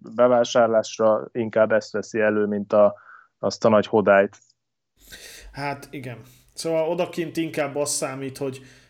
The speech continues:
Speaker 2: ne fapadosban üljenek, nálunk meg inkább az számít, hogy a lehető legnagyobbat fingjuk a nullás lisztbe,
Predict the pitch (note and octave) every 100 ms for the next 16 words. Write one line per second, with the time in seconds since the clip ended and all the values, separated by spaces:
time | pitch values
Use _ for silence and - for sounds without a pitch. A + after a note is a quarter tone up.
0 | _ _ - C#3+ C#3+ C3 - C#3+ C3+ C3
1 | B2 C3 C3+ D3 D#3+ E3 D#3 - C3+ C3
2 | C#3 - C3 C3 B2+ B2+ B2 C3 C3 -
3 | C#3+ C3 C3 B2+ C#3 B2+ B2+ B2 C3 B2+
4 | B2+ B2 B2 B2+ B2+ B2 A#2+ A#2+ B2 B2
5 | - C3 B2 B2 B2+ C3 D#3 F#3 F#3 -
6 | G3+ F#3+ G#3 G3+